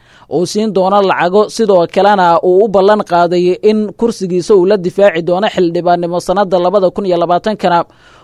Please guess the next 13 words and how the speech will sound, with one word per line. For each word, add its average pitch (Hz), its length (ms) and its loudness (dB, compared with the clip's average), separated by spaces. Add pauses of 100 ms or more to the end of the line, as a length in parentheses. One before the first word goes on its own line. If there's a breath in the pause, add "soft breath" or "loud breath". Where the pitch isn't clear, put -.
(120)
uu 202 160 6
ku 285 140 -2
soo 220 180 4
laaban 202 360 4
doono 175 300 0
inuu 196 240 0
ka 226 120 0
sii 196 160 -4
mid 202 160 0
ahaado 175 340 2
baarlamaanka 175 600 0
federaalka 175 500 0
Soomaaliya. 160 540 0